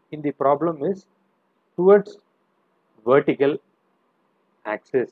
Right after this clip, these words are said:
You have to find the rest of the axis with respect to, to horizontal. So you know that total angle will be ninety degree, and if the given data is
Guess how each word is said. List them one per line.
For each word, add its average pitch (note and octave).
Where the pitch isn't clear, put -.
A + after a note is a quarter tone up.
You E3+
have F#3+
to G3+
find G3
the F3
rest E3
of F3
the C#3
axis B2+
with C3+
respect C#3+
to, D3
to A#3
horizontal. A#2+
So E3+
you D3
know D#3
that G3
total D3+
angle C3+
will B2+
be C3+
ninety C#3+
degree, E3+
and C3+
if E3
the E3
given F3
data F#3+
is D3+